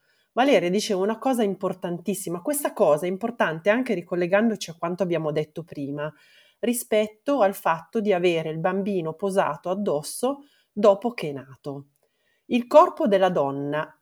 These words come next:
è della donna. Noi non sappiamo la storia di quella donna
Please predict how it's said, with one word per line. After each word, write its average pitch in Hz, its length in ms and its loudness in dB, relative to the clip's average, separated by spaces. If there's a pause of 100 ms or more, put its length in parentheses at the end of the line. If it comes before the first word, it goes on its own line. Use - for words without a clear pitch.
è 254 240 2
della 220 420 4
donna. 160 760 0
Noi 285 320 2
non 240 180 4
sappiamo 226 760 2
la 160 100 2
storia 160 840 -2
di 165 160 -8
quella 156 400 -4
donna 147 500 -4